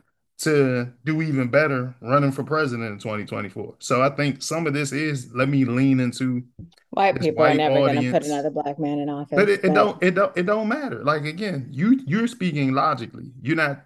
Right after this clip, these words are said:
Speaker 1: you're not, this is somebody that evidently doesn't think, like, it's like any attention, any, I mean, hell, look at,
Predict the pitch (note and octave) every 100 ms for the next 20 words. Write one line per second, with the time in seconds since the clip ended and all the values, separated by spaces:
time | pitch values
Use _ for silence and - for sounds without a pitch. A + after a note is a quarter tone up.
0 | - C3 D3+ C3+ C#3 _ C3+ C3+ D#3+ C3+
1 | C#3+ C#3 C3 B2+ A#2+ B2+ A#2+ C3+ B2 A2
2 | G2+ B2 A#2+ A2 C3 A#2 A2+ - B2+ A#2
3 | G#2+ C#3 D#3+ D3 C3 D3+ C#3 C3 C3 C3+
4 | - _ _ _ - C#3 D#3+ F3+ G3+ C4
5 | C4+ F#3+ A3 G#3+